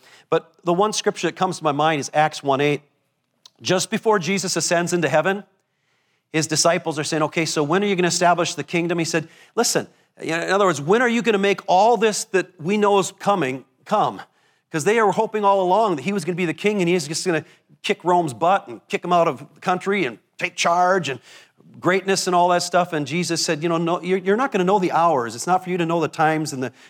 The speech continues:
the dates." Uh, but then he said, "But you know what? Here's what's gonna happen. I'm gonna pour out my Holy Spirit," this is my paraphrase, "upon you as a church,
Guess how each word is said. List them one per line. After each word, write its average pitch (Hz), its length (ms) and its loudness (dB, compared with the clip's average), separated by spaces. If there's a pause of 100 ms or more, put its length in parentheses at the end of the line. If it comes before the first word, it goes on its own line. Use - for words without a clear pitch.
the 131 80 -6
dates." 165 420 0 (320)
Uh, 156 100 -2
but 170 180 -4
then 214 120 0
he 220 80 -2
said, 190 300 -2
"But 185 100 -10
you 202 60 0
know 220 80 0
what? 226 160 0
Here's 285 180 -4
what's 330 140 -6
gonna 214 140 -2
happen. 185 380 -2 (880)
I'm 214 140 -2
gonna 294 140 2
pour 226 260 2
out 226 80 2
my 185 80 0
Holy 185 220 2
Spirit," 156 400 -2
this 139 80 -6
is 127 40 -10
my 113 120 -4
paraphrase, 117 440 -8
"upon 190 520 -2
you 156 440 2
as 139 140 0
a 143 80 -4
church, - 560 -2